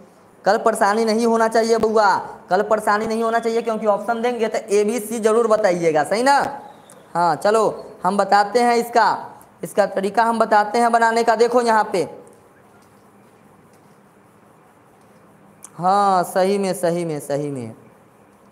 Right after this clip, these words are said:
देखो, देखो, देखो, हमने बोला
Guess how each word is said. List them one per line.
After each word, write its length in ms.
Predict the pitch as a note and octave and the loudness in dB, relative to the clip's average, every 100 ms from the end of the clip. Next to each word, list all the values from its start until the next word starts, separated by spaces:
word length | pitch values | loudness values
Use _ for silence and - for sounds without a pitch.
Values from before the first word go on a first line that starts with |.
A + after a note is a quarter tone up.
| _ _ _ _ _ _ _ _ _ _ _ _ _ _ - - _ _ _ _ _ _ _ _ - _ _ _ _ _ - - - - - | _ _ _ _ _ _ _ _ _ _ _ _ _ _ -20 -20 _ _ _ _ _ _ _ _ -20 _ _ _ _ _ -20 -20 -20 -20 -4
देखो, 260 | G#3 A3+ A#3 | -2 0 0
देखो, 300 | A#3+ A#3+ A#3+ | 0 0 0
देखो, 380 | A#3+ A#3+ B3 F3 - - - - | 0 0 -2 -2 -8 -20 -18 -2
हमने 500 | G#3 A3+ A#3+ C4 D4+ | 0 0 0 2 0
बोला 720 | A3+ B3 A#3 F3 C#3+ C#3+ F#3+ | 2 2 4 4 4 2 2